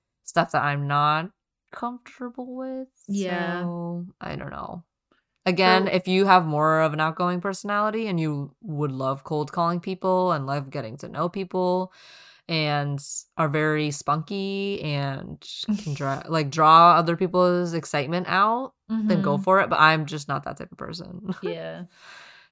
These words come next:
Speaker 2: That makes sense.
Speaker 1: So, again, I do most of real estate thing, related things either after work or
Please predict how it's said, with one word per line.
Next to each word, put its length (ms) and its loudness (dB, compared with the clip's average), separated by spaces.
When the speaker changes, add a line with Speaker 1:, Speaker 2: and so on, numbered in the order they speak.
Speaker 2:
That 100 -12
makes 160 -14
sense. 460 -16
Speaker 1:
So, 400 0
again, 680 0
I 120 4
do 720 0
most 600 -4
of 320 -4
real 280 0
estate 480 -4
thing, 300 -4
related 480 2
things 500 0
either 240 -2
after 240 -2
work 480 -2
or 800 0